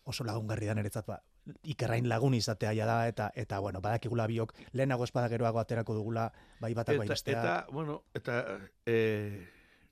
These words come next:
Speaker 2: Begoñantzako errespetu guztikin,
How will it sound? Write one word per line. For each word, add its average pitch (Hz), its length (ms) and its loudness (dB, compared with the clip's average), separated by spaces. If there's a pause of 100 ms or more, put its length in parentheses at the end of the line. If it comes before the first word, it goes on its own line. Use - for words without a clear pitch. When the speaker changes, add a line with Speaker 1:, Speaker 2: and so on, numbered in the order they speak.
(140)
Speaker 2:
Begoñantzako 110 1000 -2
errespetu 104 440 -4
guztikin, 113 520 -2